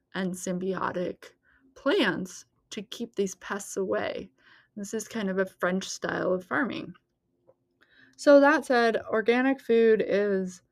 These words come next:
just an amazing thing that is a step above what we could ever ask for. And so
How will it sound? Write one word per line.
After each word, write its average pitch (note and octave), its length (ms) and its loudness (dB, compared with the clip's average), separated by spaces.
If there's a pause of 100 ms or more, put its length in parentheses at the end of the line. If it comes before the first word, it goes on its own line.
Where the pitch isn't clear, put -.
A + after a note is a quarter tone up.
(800)
just G3 540 -2 (480)
an G#3+ 120 -2
amazing G3+ 640 -4
thing F#3+ 260 -2
that E3+ 140 -2
is F3 220 -4
a E3+ 60 -6
step - 560 -6
above F3 640 0 (380)
what - 180 -2
we F#3 100 -2
could F3+ 240 -6
ever F3 260 0
ask E3+ 480 -2
for. - 400 -12 (680)
And F#3+ 500 -2
so G3+ 680 0